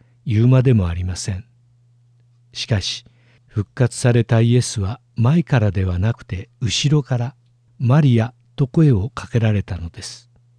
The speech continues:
ということは、前向きに生きるだけではなくて、後ろを振り向きながら生きる必要が人生にはあるということを暗示しているのではないでしょうか。ところで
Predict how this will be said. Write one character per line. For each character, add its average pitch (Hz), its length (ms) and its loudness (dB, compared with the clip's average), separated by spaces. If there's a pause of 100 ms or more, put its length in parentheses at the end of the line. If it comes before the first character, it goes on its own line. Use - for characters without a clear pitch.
(760)
と 139 140 2
い 151 60 4
う 139 40 -2
こ 151 140 0
と 135 140 2
は、 98 180 -4 (580)
前 113 240 2
向 120 140 4
き - 160 -2
に 113 260 2
生 113 120 -4
き 165 120 2
る 127 140 4
だ 104 140 -2
け 147 120 0
で 131 140 2
は 92 140 -2
な 107 120 -2
く - 140 -20
て、 - 200 -14 (680)
後 139 340 2
ろ 139 120 6
を 123 40 2
振 127 140 -2
り 151 120 4
向 156 120 6
き 151 120 -2
な 151 140 4
が 143 120 2
ら 101 220 -2 (120)
生 120 80 -6
き 143 160 0
る 117 100 4
必 - 320 -4
要 123 200 2
が 117 320 -2
人 139 240 2
生 110 240 -2
に 92 120 -2
は 90 280 -4
あ 143 120 2
る 160 120 2
と - 120 -4
い 101 80 -2
う 90 40 -8
こ 110 140 -6
と 113 180 -2
を 98 160 -4 (340)
暗 113 240 2
示 117 120 2
し - 140 -6
て 127 120 0
い 123 100 4
る 127 120 2
の 139 140 4
で 123 100 0
は 92 200 -2
な 110 160 2
い 110 100 4
で 92 80 -4
し - 160 -6
ょ 87 60 -8
う - 100 -12
か。 - 140 -18 (1400)
と 123 120 -6
こ 165 140 2
ろ 160 100 2
で 110 260 -2